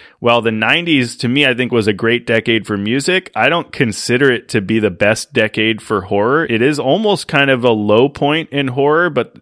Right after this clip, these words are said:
minus a handful of films that I think came out of the nineties that were probably really good. And I think this movie imitated, but did so very poorly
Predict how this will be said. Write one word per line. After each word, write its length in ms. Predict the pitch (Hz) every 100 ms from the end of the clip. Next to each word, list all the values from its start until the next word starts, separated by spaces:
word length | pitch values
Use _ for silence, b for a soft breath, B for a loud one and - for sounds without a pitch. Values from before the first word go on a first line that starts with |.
| _
minus 440 | 117 139 170 151 120
a 60 |
handful 760 | 98 - 123 123 120 - 120 113
of 100 | -
films 460 | 117 110 123 139
that 120 | 123
I 100 | 107
think 440 | 104 113 110 101 B B B
came 260 | - 120 110
out 180 | 107 110
of 100 | 104
the 80 |
nineties 460 | 104 104 107 110 98
that 160 | 104 104
were 140 | 104
probably 520 | - 101 107 98 107
really 300 | 98 101 95
good. 440 | 87 101 113 147 175
And 440 | 139 147 139 135 -
I 120 | 143
think 300 | - 190 185
this 180 | 165 -
movie 500 | 156 175 160 151 -
imitated, 920 | 139 156 147 - 139 127 113 110 104
but 240 | 139 135 117
did 220 | 156 160
so 280 | - 170 139
very 380 | 117 127 131 123
poorly 840 | - - - 139 123 98 76